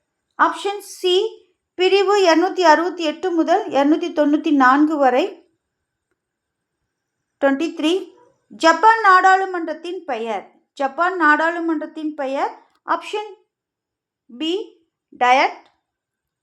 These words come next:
ட்வென்டி ஃபோர், மக்களால் மக்களுக்காக மக்களே நடத்தும் ஆட்சி மக்களாட்சி என்று கூறியவர். மக்களால் மக்களுக்காக மக்களே நடத்தும் ஆட்சி மக்களாட்சி என்று கூறியவர்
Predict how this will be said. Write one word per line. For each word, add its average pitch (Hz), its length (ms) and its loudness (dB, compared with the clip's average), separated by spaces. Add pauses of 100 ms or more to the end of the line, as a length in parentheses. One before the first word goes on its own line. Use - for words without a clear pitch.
(800)
ட்வென்டி 277 400 -6
ஃபோர், 330 240 2 (200)
மக்களால் 269 720 0
மக்களுக்காக 294 920 -4
மக்களே 359 520 0
நடத்தும் 311 480 -2
ஆட்சி 254 360 2 (140)
மக்களாட்சி 311 560 0
என்று 269 280 -6
கூறியவர். 214 640 -2 (380)
மக்களால் 285 520 4
மக்களுக்காக 339 720 -2
மக்களே 370 460 -4
நடத்தும் 320 460 -8
ஆட்சி 277 400 -4 (120)
மக்களாட்சி 370 540 0
என்று 302 260 -4
கூறியவர் 302 680 -2